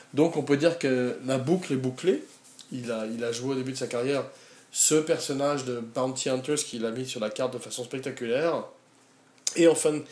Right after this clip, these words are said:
et il tire sa révérence en fin de carrière avec The Hunter, qui est aussi un, un personnage de, de mercenaire, de bounty hunter, et, euh, pour lequel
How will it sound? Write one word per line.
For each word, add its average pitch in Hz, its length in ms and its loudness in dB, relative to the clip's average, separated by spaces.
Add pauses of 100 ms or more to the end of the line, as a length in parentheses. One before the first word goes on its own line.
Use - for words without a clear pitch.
(280)
et 143 100 6
il 147 160 6
tire - 220 6
sa - 160 2
révérence 156 920 0 (340)
en 131 100 -2
fin 160 200 2
de 156 60 -2
carrière 143 420 2
avec 123 220 -2
The 113 120 -2 (100)
Hunter, 120 500 -2 (640)
qui 127 220 -4
est 135 140 -6
aussi 143 400 0
un, 110 400 -2
un 113 80 -10
personnage 127 480 -4
de, 110 260 -4 (520)
de 120 100 -8 (840)
mercenaire, 131 720 -4
de 113 80 -6
bounty 123 500 -4
hunter, 120 540 -2 (560)
et, 127 220 0
euh, 104 540 -2
pour 131 100 -4
lequel 147 500 2